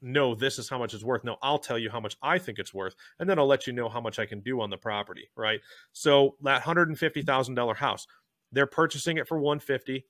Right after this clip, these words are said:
Let's say the rehab's fifty. I might only wanna be into that whole deal for a hundred, right? And that other hundred might have to come from someone who's not me, right? Um,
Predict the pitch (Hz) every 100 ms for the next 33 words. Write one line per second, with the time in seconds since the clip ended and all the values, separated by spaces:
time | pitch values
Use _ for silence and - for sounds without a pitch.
0 | - 147 - 156 127 113 127 120 104 -
1 | - 120 - _ _ _ _ 208 269 226
2 | 190 180 170 175 151 143 143 170 127 113
3 | 160 151 107 107 139 160 110 95 107 98
4 | - _ _ - 104 104 - _ _ _
5 | - 135 131 127 110 143 131 143 165 180
6 | 190 233 - 127 147 143 131 147 143 127
7 | - 139 123 117 101 107 - 92 - _
8 | _ _ _ - 104 110 - - - _
9 | 127 127 120 113